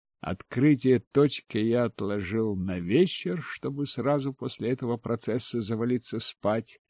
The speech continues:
Есть у меня в этом некоторый опыт. На Земле я успел открыть семь из девяти точек. Так вот, каждый раз этот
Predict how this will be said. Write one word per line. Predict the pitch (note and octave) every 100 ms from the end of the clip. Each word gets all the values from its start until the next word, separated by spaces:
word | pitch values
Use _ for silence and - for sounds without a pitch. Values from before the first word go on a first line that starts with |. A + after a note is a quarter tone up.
| _ _
Есть | - C#3 F3+ - -
у | A2
меня | A#2 B2 B2 A2+ F#2+ - _ _ _ -
в | G2+
этом | G#2+ A2 G#2+
некоторый | A#2 G#2 G#2 G#2+ G2+
опыт. | G#2+ F3+ E3+ F#3 E3
На | B2 B2+
Земле | G#2+ B2+ C3 D3+
я | A#2 A2+
успел | G#2+ - A#2+ G2+
открыть | F#2 - A2 G#2 -
семь | - - C3+ E3+ F3 D#3+ _ _ _
из | - C3 B2
девяти | C3+ C#3 C#3 B2+
точек. | - C#3 - A#2+ - - _ _ _ _
Так | - -
вот, | D#3+ -
каждый | E3+ F#3 C#3+ D3+ F3
раз | F3+ A3+ G3+ - - _ -
этот | C#3+ E3+ - D#3+